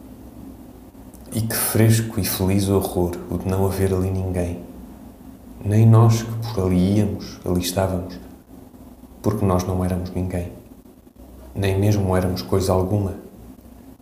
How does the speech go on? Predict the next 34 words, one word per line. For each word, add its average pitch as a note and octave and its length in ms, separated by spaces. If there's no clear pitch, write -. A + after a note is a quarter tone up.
Não G#2 220
tínhamos G2 400
vida G2 400
que - 180
a F2+ 40
morte F#2 340
precisasse F#2 800
para F2+ 140
matar. F2 520
Éramos F#2+ 320
tão F#2 220
tenues G2+ 760
e F2+ 180
rasteirinhos F#2 960
que G2+ 140
o F2+ 40
vento G2+ 400
do F#2 180
decorrer G#2 640
nos F#2 340
deixara F#2+ 500
inúteis G2 640
e G#2+ 140
a G2+ 60
hora A2 200
passava A2 400
por F#2+ 180
nós G#2 320
acariciando-nos G2 960
como F#2 220
uma F#2+ 220
brisa G2 440
pelo F2+ 220
cimo G2 520